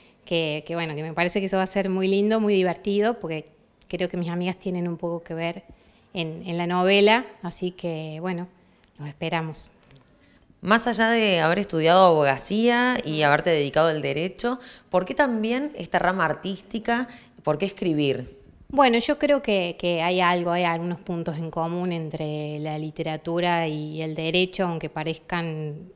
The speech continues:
Speaker 1: disciplinas súper distantes. Eh, pero bueno, esto surgió hace aproximadamente siete u ocho años, eh, por curiosidad y, bueno, también por, por ahí, por alguna cosa que,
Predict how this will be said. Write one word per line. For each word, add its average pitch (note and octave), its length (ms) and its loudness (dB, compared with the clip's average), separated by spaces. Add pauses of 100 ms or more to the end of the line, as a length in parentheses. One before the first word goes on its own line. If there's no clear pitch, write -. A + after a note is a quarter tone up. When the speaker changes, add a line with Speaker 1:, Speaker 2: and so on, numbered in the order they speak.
(100)
Speaker 1:
disciplinas E3+ 540 -4
súper F3 300 -4
distantes. G3+ 760 -2 (580)
Eh, F#3 340 2
pero G3 160 2
bueno, A#3+ 200 2
esto B3+ 200 -2
surgió A#3 460 0
hace A#3 240 2
aproximadamente G3+ 1200 0
siete G3+ 460 -2
u F3 60 0
ocho F3 260 -4
años, G3+ 600 -2 (500)
eh, G3 160 -2
por G#3+ 180 -4
curiosidad A#3 840 4 (400)
y, F3+ 260 -2
bueno, G#3+ 220 0
también G#3 360 0
por, F#3 300 -2
por F3 180 -6
ahí, F3 240 0
por - 340 -12
alguna F3 340 -4
cosa F3+ 360 -4
que, D#3 280 -6